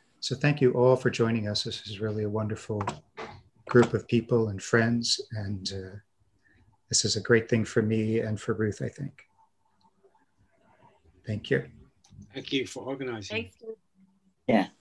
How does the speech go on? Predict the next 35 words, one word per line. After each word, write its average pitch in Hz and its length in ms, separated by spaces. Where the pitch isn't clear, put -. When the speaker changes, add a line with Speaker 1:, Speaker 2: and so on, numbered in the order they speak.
Speaker 1:
So - 160
to 139 160
make 151 160
sure 165 180
that 127 240
Ruth 135 240
has 120 240
a, 110 220
has 117 220
a 110 60
clear 135 320
say 127 340
in 117 140
this, 107 340
uh, 113 160
session, 120 680
um, 117 420
I 139 80
thought 147 220
I 143 80
would 120 160
share 127 680
a 117 40
video 113 440
of 101 100
her, 110 300
which 117 240
is 110 560
of 117 120
her 139 160
reading 123 360
at 113 100
the 127 80
nineteen 120 560
eighty-seven, 113 880